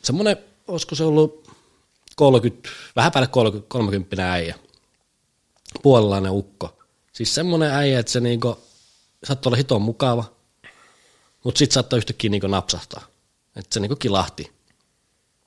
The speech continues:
Ja sit se kävi niinku käsiksi aina. Silloin niinku tapaan, että se, aina sen piti niinku päästä vielä niinku mäjäyttämään. Niin tota, mie muistan, kun se tuli siihen meidän joukkoon ennen sitä reissua, ja se tuli, minut ja sit se meksikolainen oli siirretty sen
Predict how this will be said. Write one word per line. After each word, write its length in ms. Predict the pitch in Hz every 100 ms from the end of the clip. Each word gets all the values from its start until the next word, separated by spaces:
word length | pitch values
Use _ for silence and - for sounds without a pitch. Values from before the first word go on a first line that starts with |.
| _ _ _ -
Ja 100 | 101
sit 200 | - 107
se 120 | 113
kävi 280 | 110 107 101
niinku 160 | 95 85
käsiksi 440 | 120 113 127 107
aina. 240 | 107 104 104 _ _ _ _ _ _ _ _ -
Silloin 280 | - 101
niinku 140 | 98 95
tapaan, 380 | 98 - 95 87
että 140 | -
se, 200 | 95 - _ -
aina 280 | 85 117 117
sen 160 | 101 95
piti 180 | 95
niinku 180 | 95 92
päästä 360 | 90 90 - 78
vielä 140 | 80
niinku 180 | 80 - _ _ -
mäjäyttämään. 760 | 101 113 110 101 - 101 98 - _ _ _ _ - - - - - - - - - - - _
Niin 140 | 117 110
tota, 320 | 120 107 120
mie 160 | 120 131
muistan, 300 | 170 165 127
kun 60 |
se 100 | 117
tuli 260 | 117 143 127
siihen 200 | 113 107
meidän 160 | 107
joukkoon 400 | 113 120 - 101
ennen 180 | 107 107
sitä 140 | - 104
reissua, 540 | 117 110 98 - 87
ja 100 | 85 -
se 120 | 110
tuli, 360 | 117 117 - _ _ -
minut 300 | 156 156 123
ja 60 |
sit 140 | 117 110
se 80 |
meksikolainen 480 | 131 135 - 107 101
oli 80 | 101
siirretty 320 | 110 104 -
sen 260 | - 113